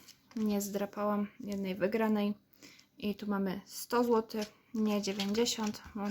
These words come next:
nawet dziewięćdziesięciu nie można wygrać. Więc w tej zdrapeczce jest sto złotych.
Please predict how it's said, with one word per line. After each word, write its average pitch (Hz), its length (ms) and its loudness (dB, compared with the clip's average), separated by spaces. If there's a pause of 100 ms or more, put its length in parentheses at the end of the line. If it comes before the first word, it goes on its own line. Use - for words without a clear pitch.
(140)
nawet 190 280 -2
dziewięćdziesięciu 196 720 -2
nie 202 120 -4
można 196 320 -4
wygrać. 180 480 -4 (760)
Więc 208 380 -2 (320)
w - 60 -20
tej 208 200 2
zdrapeczce 202 580 -2
jest 185 400 -4 (220)
sto 208 480 0 (120)
złotych. 185 500 -4